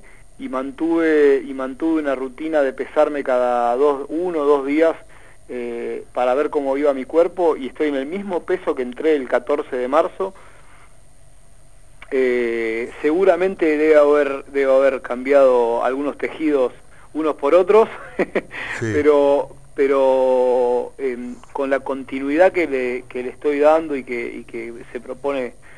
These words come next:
Speaker 1: hoy en casa, eh, te diría que estoy, est-, estoy en un, en un porcentaje bastante aceptable de lo que podría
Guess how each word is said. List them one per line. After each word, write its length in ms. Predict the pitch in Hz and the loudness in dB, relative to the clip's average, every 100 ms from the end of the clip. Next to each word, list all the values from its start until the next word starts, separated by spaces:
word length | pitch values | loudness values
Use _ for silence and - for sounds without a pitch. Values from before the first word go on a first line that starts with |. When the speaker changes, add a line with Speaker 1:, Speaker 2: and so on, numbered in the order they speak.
| - - | -20 -12
Speaker 1:
hoy 100 | 131 127 | -8 -6
en 80 | |
casa, 440 | 120 151 156 151 - - - - | 0 0 2 0 0 -12 -20 -16
eh, 340 | 117 113 120 - - - - | -12 -10 -10 -12 -20 -20 -4
te 80 | |
diría 360 | 127 131 156 160 | -2 0 2 2
que 80 | 135 | 2
estoy, 580 | - 143 139 127 120 - | -4 -2 -2 -2 -6 -8
est-, 360 | - - - | -12 -14 -16
estoy 340 | 151 120 139 139 | -14 -10 -4 -4
en 80 | 135 | -4
un, 800 | 131 123 123 120 117 113 113 - - | -8 -10 -10 -12 -12 -16 -18 -20 -14
en 140 | 131 | -10
un 100 | 143 | -6
porcentaje 560 | 143 - 131 127 - 147 | -4 -6 -6 -4 -2 -2
bastante 760 | 131 - - 143 143 143 127 120 - - - - | -4 -2 -2 -2 -2 -4 -6 -8 -20 -20 -20 -8
aceptable 1120 | 135 - 143 127 - 165 175 185 190 190 185 - | -8 -4 -8 -8 2 4 4 4 4 4 2 -4
de 100 | 127 | -8
lo 160 | 117 113 | -8 -8
que 120 | 120 | -10
podría 440 | 113 127 131 147 | -8 -6 -2 0